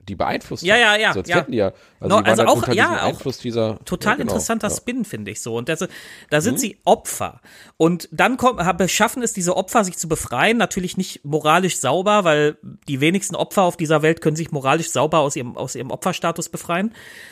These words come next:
Speaker 2: Kommen dann wieder und dann greift die Stigmatisierungstheorie, weil,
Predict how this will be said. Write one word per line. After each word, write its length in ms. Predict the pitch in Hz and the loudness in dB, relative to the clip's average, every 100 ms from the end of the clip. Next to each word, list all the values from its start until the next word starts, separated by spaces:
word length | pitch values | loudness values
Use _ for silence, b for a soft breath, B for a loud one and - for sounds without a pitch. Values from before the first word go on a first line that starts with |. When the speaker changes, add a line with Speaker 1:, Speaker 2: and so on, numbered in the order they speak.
| B B - - | B B -20 -2
Speaker 2:
Kommen 240 | 175 208 | 2 4
dann 180 | 247 165 | 4 2
wieder 440 | 185 214 170 254 - | 0 2 2 2 -2
und 160 | 160 | 0
dann 160 | 208 262 | 2 2
greift 320 | 214 240 - | 2 0 2
die 80 | 220 | 0
Stigmatisierungstheorie, 1200 | - 214 226 208 180 269 147 - 127 107 107 107 | 0 -2 -4 -2 -2 -4 -4 -6 -6 -6 -6 -4
weil, 380 | 139 202 247 - | 2 4 4 2